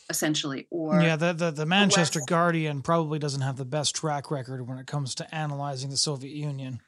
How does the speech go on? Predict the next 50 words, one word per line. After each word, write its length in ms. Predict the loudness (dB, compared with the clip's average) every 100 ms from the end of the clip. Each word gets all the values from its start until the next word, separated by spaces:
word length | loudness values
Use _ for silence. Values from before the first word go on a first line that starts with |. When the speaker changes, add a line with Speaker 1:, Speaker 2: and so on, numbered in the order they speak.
| -8
Speaker 1:
No, 220 | -4 -2
but 120 | -2
it's 260 | -4 -4 -6
exactly 560 | -4 -4 -2 -4 -2 -2
the 120 | -2
same 640 | -2 0 2 2 -2 -6 -8 -4
as 160 | -2
the 80 | 0
New 140 | 0 0
York 200 | -2 -4
Times. 460 | -6 -4 -6 -8 _ _ _ _ -6
You 120 | -4
know, 60 |
so 160 | -2 -2
it's, 160 | -4 -6
it's 200 | -6 -2
not 220 | -2 -2
just 300 | -4 -4 -2
a 40 |
leftist 520 | 0 -2 -2 -4 -4
perse-, 300 | -4 -2 -2 0
it's 200 | -4 -4
across 340 | 0 2 0
the 80 | -4
board. 260 | -2 0
And 100 | 0
what 120 | 0 0
I, 180 | -2 -2
what 140 | -2
I 80 | -2
mean 260 | -2 -2
about 280 | -2 -2 -2
it 140 | -2 -4
is 180 | -4 -2
that 260 | -2 -2 _ _ _ _
it's, 440 | -2 -2 -2 -6 -8 -2
it's, 460 | -2 0 -2 -4 -12 _ _ _ _ -12
they're, 320 | -2 0 -2
they're 240 | -4 -2 0
okay 400 | -2 -2 -4 -2
with 160 | -2
exposing 680 | -4 -6 -4 -2 0 -2 -4
facts 520 | -4 -2 -2 -2 -6
so 80 | -6
long 400 | -2 -2 0 -2
as 120 | -6
you 80 | -2
don't 200 | -2 -2
judge 380 | -2 -2 -2 -2
them. 280 | -2 -4